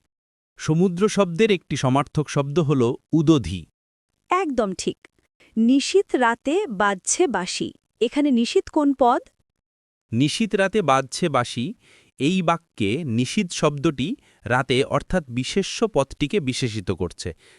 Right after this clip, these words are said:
Speaker 1: তাই এটি বিশেষ্যের বিশেষণ।
Speaker 2: দারুণ বলেছেন। জসিমউদ্দিনের নকশি কাঁথার মাঠ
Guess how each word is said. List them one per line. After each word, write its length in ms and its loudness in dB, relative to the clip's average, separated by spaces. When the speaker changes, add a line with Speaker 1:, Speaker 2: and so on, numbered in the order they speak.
Speaker 1:
তাই 240 2
এটি 360 -2
বিশেষ্যের 680 -2
বিশেষণ। 560 -6
Speaker 2:
দারুণ 420 2
বলেছেন। 520 -4
জসিমউদ্দিনের 760 0
নকশি 420 0
কাঁথার 420 -2
মাঠ 360 0